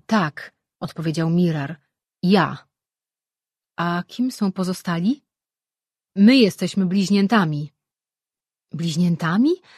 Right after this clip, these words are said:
Myślałam, że już od dawna jesteście martwi.” „Wcale nie. Jestem Surim. A ja Tamun.” „Witajcie”,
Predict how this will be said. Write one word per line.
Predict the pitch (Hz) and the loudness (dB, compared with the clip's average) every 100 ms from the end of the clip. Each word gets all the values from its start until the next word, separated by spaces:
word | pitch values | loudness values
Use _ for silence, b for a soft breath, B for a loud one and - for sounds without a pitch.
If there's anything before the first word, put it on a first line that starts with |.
| b b _ _ _ | b b _ _ _
Myślałam, | 165 160 202 208 214 | -8 -4 0 4 4
że | 208 | 2
już | 220 220 | 0 -2
od | 190 | -4
dawna | 190 202 220 | -2 2 2
jesteście | 220 - 226 - | 2 -2 -8 -2
martwi.” | 277 214 156 - 156 151 _ _ _ _ _ _ _ | 2 2 0 -8 -10 -12 _ _ _ _ _ _ _
„Wcale | - - 330 240 | -8 0 4 4
nie. | 185 135 143 _ _ _ - | 4 0 -10 _ _ _ -4
Jestem | 247 - 214 | -4 0 0
Surim. | 202 - 175 151 147 151 _ _ _ _ _ | 0 -2 -2 -2 -6 -12 _ _ _ _ _
A | - | 2
ja | 208 190 202 | 4 4 2
Tamun.” | 240 240 170 156 156 151 _ _ _ _ _ _ _ _ _ - | 0 0 0 -2 -6 -10 _ _ _ _ _ _ _ _ _ -6
„Witajcie”, | 175 208 220 147 - 147 | -4 0 0 0 -6 -10